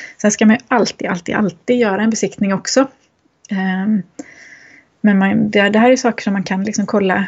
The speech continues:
själv i sitt egna boende också och ha lite koll på också löpande. Eh, och likadant har man en vind, som vi pratade om genomföringar då.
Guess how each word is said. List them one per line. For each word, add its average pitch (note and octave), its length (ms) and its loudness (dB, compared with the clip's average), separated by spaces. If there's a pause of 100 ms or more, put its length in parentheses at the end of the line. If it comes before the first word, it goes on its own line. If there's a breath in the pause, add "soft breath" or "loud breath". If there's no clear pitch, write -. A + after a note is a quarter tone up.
själv G#3 360 -2
i G3+ 60 -4
sitt G#3 180 -4
egna G3 260 -2
boende G3 460 0
också - 380 -2
och A#3 320 2
ha G3 160 2
lite C4 240 0
koll F3+ 300 -2
på D3+ 80 -4
också - 340 -6 (160)
löpande. F#3 540 -2 (880)
Eh, G#3 180 -4
och G#3 100 -4
likadant G#3 340 -6
har G3+ 100 -8
man F#3+ 100 -6
en F#3+ 80 -6
vind, B3 420 -4 (720 loud breath)
som G#3+ 180 -4
vi G#3+ 60 0
pratade G3 340 -6
om F#3+ 60 -2
genomföringar F#3 760 -2
då. G3+ 180 2